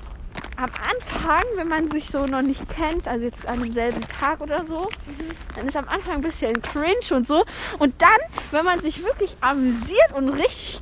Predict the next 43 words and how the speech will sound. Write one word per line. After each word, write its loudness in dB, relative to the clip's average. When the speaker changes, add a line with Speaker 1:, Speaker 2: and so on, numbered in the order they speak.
Speaker 1:
geil 8
wird, 0
ist -4
dann 6
Speaker 2:
Dann 8
Speaker 1:
so 8
am 8
Speaker 2:
ist -6
zu 8
Speaker 1:
Ende 6
Speaker 2:
Ende. 4
Speaker 1:
und 2
dann 8
musst 4
du 6
Speaker 2:
Dann 6
Speaker 1:
gehen. 4
Speaker 2:
ist 2
zu 4
Ende. 4
Speaker 1:
Gell? 8
Speaker 2:
Ich 0
hasste 0
das. 4
Speaker 1:
Das 2
ist -4
so -4
ein -4
Speaker 2:
Ich -4
hasse 2
das. -4
Speaker 1:
Scheißgefühl. 0
Speaker 2:
Ja, 0
ja, 0
ja. -6
Speaker 1:
Das 2
ist -2
mir 2
früher -2
so -2
oft -4
schon -4
passiert. -4